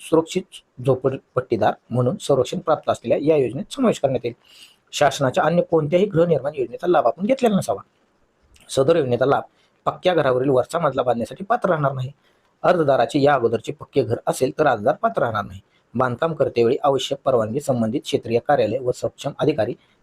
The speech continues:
तथा उप आयुक्त पुणे महानगरपालिका यांच्याकडून घेणे आवश्यक आहे.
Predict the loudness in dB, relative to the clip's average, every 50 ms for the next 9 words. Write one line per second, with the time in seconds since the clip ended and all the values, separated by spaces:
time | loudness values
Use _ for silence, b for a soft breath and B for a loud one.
0 | _ -6 -4 -2 -2 0 0 0 0 -2 -2 -4 -6 _ _ _ _ _ _ _
1 | _ _ 0 0 2 0 -2 -2 -4 -4 -4 -6 _ _ _ -2 0 2 2 2
2 | 2 0 0 -2 0 0 0 0 0 0 -2 -4 -2 0 0 0 0 0 0 -2
3 | -2 -2 -2 -2 -2 -4 -6 -4 -2 0 -2 -2